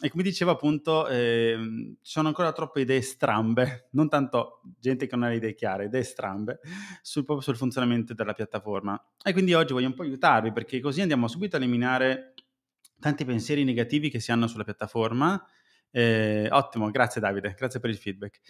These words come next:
Ehm, e quindi insomma almeno a capire come davvero si può crescere su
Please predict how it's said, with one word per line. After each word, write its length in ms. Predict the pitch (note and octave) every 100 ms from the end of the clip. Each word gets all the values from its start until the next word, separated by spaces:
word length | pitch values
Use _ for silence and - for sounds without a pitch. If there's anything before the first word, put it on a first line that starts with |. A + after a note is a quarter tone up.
| - _ _
Ehm, 720 | C3+ B2 A#2+ A#2 A#2 A2+ A2+ -
e 140 | - E3
quindi 240 | E3 F#3
insomma 380 | E3+ - D3 C#3+
almeno 260 | C#3 D#3+ C#3+
a 60 |
capire 460 | - E3+ D3 D3+ D3
come 240 | - E3
davvero 340 | B2+ B2 E3+ B2+
si 120 | B2
può 120 | A2+
crescere 400 | - C#3 - A2+
su 160 | -